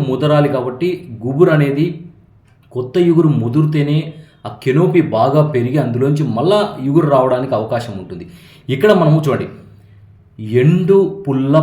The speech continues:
పడకుండా, ఎండు కొమ్మ పడకుండా ఖచ్చితంగా ఫంగిసైడ్తో స్ప్రే చేపించాలి. ఇక్కడ ఏంటంటే జాగ్రత్తగా గమనించండి, కవచ్ ఇది కాంటాక్ట్ ఫంగిసైడ్, ఎండు పుల్ల పడకుండా చాలా ఎక్సలెంట్గా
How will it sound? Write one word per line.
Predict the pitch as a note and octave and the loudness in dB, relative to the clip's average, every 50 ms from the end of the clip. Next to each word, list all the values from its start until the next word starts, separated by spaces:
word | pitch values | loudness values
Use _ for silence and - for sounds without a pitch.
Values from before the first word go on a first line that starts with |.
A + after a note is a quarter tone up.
| D3+ C3+ | 2 0
పడకుండా, | A2+ A#2 A2+ - A2 G#2 G2+ G2 G#2 G#2 F#2+ - - - - - _ - G#2+ G#2+ A#2 B2 | -4 -4 -6 -6 -8 -8 -8 -6 -4 -6 -6 -8 -10 -16 -20 -20 _ -16 -8 -6 -2 0
ఎండు | D3 D#3+ D#3 E3+ D#3+ D#3 D3 | 2 4 4 2 2 2 -2
కొమ్మ | C3 B2+ B2+ C#3 C#3 C3+ | -4 -2 -2 -4 -4 -4
పడకుండా | A2+ G#2 G#2+ G#2 - G#2 G2+ F#2+ G2+ G#2 G2+ F2+ - - - - _ _ _ _ _ _ _ _ _ - - | -6 -8 -8 -8 -10 -10 -10 -8 -6 -6 -6 -6 -8 -12 -18 -20 _ _ _ _ _ _ _ _ _ -10 -6
ఖచ్చితంగా | C3+ C3+ C#3 - - F3 D3+ D#3 C#3 B2+ B2+ C3+ D3 - - | -6 -6 -4 -2 -2 0 0 0 -2 0 0 -2 -2 -2 -4
ఫంగిసైడ్తో | A2 G#2+ B2 C3+ C3+ - - B2 A#2 A#2 - D3 D3 D3+ | -6 -6 -6 -6 -6 -6 -6 -6 -6 -6 -6 -6 -8 -6
స్ప్రే | - G#2 G2+ F#2 - | -6 -8 -8 -8 -10
చేపించాలి. | E2 D#2 E2+ E2 - - E2 D#2+ D2 - - - - - _ C#3 | -12 -16 -16 -16 -16 -14 -14 -14 -14 -16 -20 -20 -20 -12 _ -4
ఇక్కడ | D3+ E3 E3+ E3 F#3 | 0 2 4 4 4
ఏంటంటే | G3+ G3 E3+ D3+ F#3 G#3 G#3+ G#3+ - A#2+ | 4 2 2 2 2 2 2 0 0 0
జాగ్రత్తగా | C3+ C3+ C#3+ D#3 D3 C#3+ - A#2 | 0 2 2 2 0 0 0 -2
గమనించండి, | A2 F#2+ F#2 - - - - _ - | -4 -6 -8 -12 -16 -20 -20 _ 0
కవచ్ | D3+ D#3 E3+ E3+ D#3+ - - - - - - - _ _ _ _ - B2 C#3+ | 2 4 4 4 0 -2 -6 -10 -14 -18 -20 -20 _ _ _ _ -2 2 2
ఇది | D3 D3 F3+ G3 G3 - - - - - - B2+ | 4 4 4 2 2 -2 -6 -12 -18 -14 -6 -2
కాంటాక్ట్ | A#2+ C#3 D#3+ - - E3 E3 - - - - A#2+ | 0 0 0 0 0 0 0 0 -2 -6 -8 -8
ఫంగిసైడ్, | G#2+ G#2+ G#2+ G#2 - G2 D#2+ D2+ - - - - _ _ _ - A#2 B2+ | -8 -8 -8 -8 -10 -10 -12 -12 -16 -20 -20 -20 _ _ _ -2 0 2
ఎండు | C#3 D#3+ F#3 G#3 G#3+ - | 2 4 2 2 2 4
పుల్ల | G3 F#3+ F#3 F3+ - C#3 | 6 6 6 6 4 2
పడకుండా | C3 C#3 C#3+ D3 D3+ D3 C#3+ C#3 - - - - - - | -2 -4 -4 -2 -2 -2 -2 -2 -4 -10 -18 -20 -12 -8
చాలా | C3+ B2 C#3 D3+ D#3 C#3 | -6 -4 0 0 0 0
ఎక్సలెంట్గా | - - - E3 E3 D3+ D#3+ D3+ D3 | 0 -2 -4 -4 -2 -2 0 -2 -2